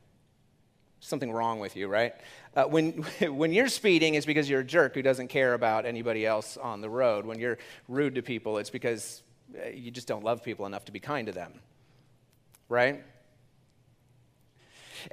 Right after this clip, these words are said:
Have you ever been talking with somebody else and, and you're, you're kinda going back and forth on something that one of you did to offend the other, and, and instead of saying, "Hey, could you help me understand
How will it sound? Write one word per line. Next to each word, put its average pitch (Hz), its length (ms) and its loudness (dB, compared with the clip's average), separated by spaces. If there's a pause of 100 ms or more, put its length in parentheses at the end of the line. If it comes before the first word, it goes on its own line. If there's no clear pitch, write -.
(120)
Have 147 200 2
you 147 140 6
ever 151 160 6
been 139 160 4
talking 139 340 0
with 127 100 -2
somebody 127 380 2
else 120 380 4
and, 120 160 -4
and 120 200 -2
you're, 117 140 -2
you're 110 160 -8
kinda 117 220 -4
going 113 240 -2
back 113 240 2
and 113 100 -8
forth 117 480 0
on 110 260 -4
something 123 500 -4
that 113 100 -4
one 117 160 -4
of 113 100 -8
you 113 80 -8
did 113 160 -4
to 107 160 -6 (140)
offend 113 280 -6
the 107 120 -2
other, 107 300 0
and, 104 200 -4 (220)
and 131 120 -2
instead 151 300 2
of 151 100 2
saying, 135 360 2 (420)
"Hey, 190 140 0
could 180 160 -6
you 208 80 -2
help 208 180 0
me 160 120 0
understand 123 840 -4